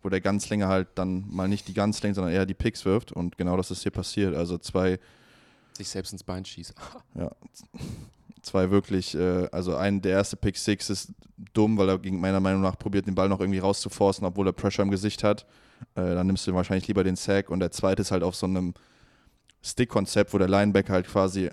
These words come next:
Speaker 1: wirklich, also wenn man das sitzt, äh, der macht nicht mal so, so Read-Steps oder so, der steht einfach. Also der ist wie angewurzelt auf dem Boden und liest einfach nur Joe Flacco. Und dann sieht er irgendwann die Route, also das Routenkonzept,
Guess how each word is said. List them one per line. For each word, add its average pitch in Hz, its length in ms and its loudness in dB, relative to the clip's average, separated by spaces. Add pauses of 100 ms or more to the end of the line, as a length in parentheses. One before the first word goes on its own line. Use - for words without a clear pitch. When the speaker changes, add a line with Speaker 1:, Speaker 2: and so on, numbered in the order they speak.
Speaker 1:
wirklich, 101 480 -2
also 92 160 -4
wenn 95 80 0
man 90 80 2
das 90 220 -4
sitzt, 110 320 -4
äh, 95 80 -4
der 95 140 2
macht 98 240 -2
nicht 107 160 -2
mal 104 100 2
so, 92 340 0
so 95 140 -2
Read-Steps 139 500 0
oder 123 140 0
so, 123 100 0
der 104 140 4 (360)
steht - 300 -2
einfach. 85 360 -6 (160)
Also 92 200 -8
der 87 220 0
ist - 220 -4
wie 110 200 -2
angewurzelt 107 640 0
auf 95 120 -2
dem 92 140 -4
Boden 107 480 2 (360)
und 92 220 -6
liest 117 380 -4
einfach 110 260 -2
nur 107 180 6
Joe 95 140 6
Flacco. 101 520 2 (540)
Und 95 180 -4
dann 104 220 4
sieht 113 180 -2
er 110 80 6
irgendwann 98 380 4
die 95 120 -6
Route, 101 460 0
also 90 140 0
das 90 180 -2
Routenkonzept, 101 720 -2